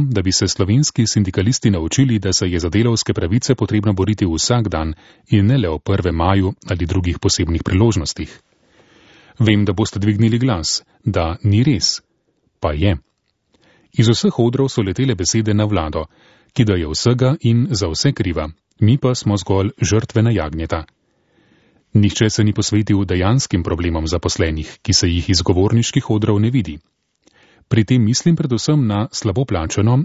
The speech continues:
in pošteno opravljeno delo, na kršenje zakonov delodajalcev in še vrsto drugih krivic do zaposlenih, za katere je zadolžen sindikat.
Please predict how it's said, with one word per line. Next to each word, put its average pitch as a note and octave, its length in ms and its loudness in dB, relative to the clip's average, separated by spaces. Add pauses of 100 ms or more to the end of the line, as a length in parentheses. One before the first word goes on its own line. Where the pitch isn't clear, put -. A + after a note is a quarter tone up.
in G2 200 2
pošteno G#2 460 0
opravljeno F2 480 0
delo, F2+ 300 0 (560)
na G#2+ 140 4
kršenje G#2+ 440 2
zakonov F#2+ 440 0
delodajalcev F2 800 0 (120)
in G#2 220 0
še - 160 -2
vrsto F2 340 -2
drugih C3 340 0
krivic A2 440 0
do F#2 120 0
zaposlenih, G2+ 640 0 (140)
za F#2+ 180 -2
katere A2+ 420 0
je A2 160 2
zadolžen E2+ 560 -2
sindikat. - 640 -2